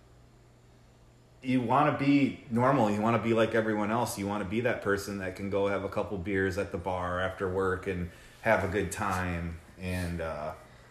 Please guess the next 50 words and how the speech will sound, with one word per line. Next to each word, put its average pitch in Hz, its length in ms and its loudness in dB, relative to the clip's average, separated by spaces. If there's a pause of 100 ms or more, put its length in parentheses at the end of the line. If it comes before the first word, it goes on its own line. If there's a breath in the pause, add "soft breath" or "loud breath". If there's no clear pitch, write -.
(120)
unfortunately 101 840 2
for 90 140 -4
me, 107 160 0
that's 90 260 0
not 101 220 -4
the 90 60 -6
case, 107 380 -2
and 82 100 -6
it's 80 200 -10
never 95 320 -2
going 92 320 -4
to 90 100 -8
be. 71 220 -10
It's 85 200 -12
not 90 300 -4
something, 90 360 -8
like 87 160 -6
I 85 80 -4
said 90 260 -4
earlier, 85 540 -2
it's, 80 220 -12 (800 soft breath)
in 113 140 4
my 123 200 6
mind, 131 500 4 (100)
someday 117 460 4
I'm 104 120 0
gonna 98 120 2
be 98 140 0
able 98 220 2
to 87 40 -2
beat 98 220 -2
the 87 60 -8
game, 85 580 -4
and 85 460 -4
that, 82 300 -8
that's 87 220 -6
not 98 340 -2
what's 85 160 -12
gonna 87 180 -6
happen. 90 420 -4
It's 80 180 -10
something 85 540 -6
that 82 240 -6 (420)
is 90 180 -8
gonna 90 200 -2
beat 95 260 -6
me 95 220 -2
every 82 240 -4
single 85 260 -4
time. 71 440 -8